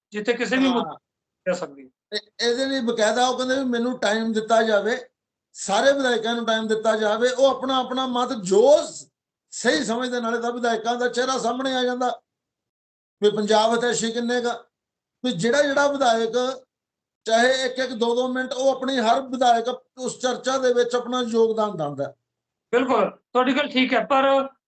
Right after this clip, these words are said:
Speaker 1: ਪੰਜਾਬ ਦਾ ਖਹਿੜਾ ਮਸਾਂ ਛੁੱਟਿਆ ਭੁੱਕੀ ਤੋਂ, ਅਫੀਮ ਤੋਂ।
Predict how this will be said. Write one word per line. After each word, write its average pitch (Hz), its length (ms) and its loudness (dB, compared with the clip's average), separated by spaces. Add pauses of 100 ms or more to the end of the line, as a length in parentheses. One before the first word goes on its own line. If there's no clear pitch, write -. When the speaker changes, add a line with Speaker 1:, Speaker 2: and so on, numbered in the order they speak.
(160)
Speaker 1:
ਪੰਜਾਬ 226 400 0
ਦਾ 277 80 0
ਖਹਿੜਾ 269 300 0
ਮਸਾਂ 254 340 0
ਛੁੱਟਿਆ 240 640 2
ਭੁੱਕੀ 233 420 -4
ਤੋਂ, 247 180 2
ਅਫੀਮ 214 260 -2
ਤੋਂ। 202 280 -4